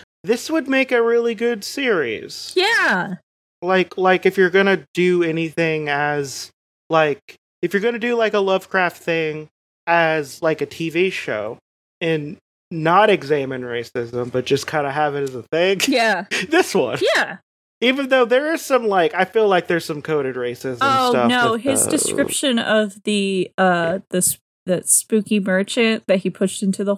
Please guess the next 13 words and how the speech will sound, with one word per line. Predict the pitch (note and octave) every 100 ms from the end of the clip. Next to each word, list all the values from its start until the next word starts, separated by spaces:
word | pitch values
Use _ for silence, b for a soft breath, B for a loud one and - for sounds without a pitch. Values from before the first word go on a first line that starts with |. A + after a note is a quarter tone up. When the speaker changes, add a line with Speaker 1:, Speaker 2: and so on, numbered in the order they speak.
| -
Speaker 2:
hole, | G#3+ G#3 G#3+
I | G3
have | G3+ F#3
purposely | - B3+ D4 - A#3+
left | G#3+ G#3+ A3 A3+
out, | G#3 F#3+ -
uh, | G3 F#3+ F3+ F3 E3+ _ _ _
some | - - A#3
racist | G3+ G#3 A3 A3+ A3 -
descriptions | F#3+ - F#3 - G#3 F3 E3+ -
of | - E3+
him. | - F#3 F#3 C4 _ -
<laughs> | - - -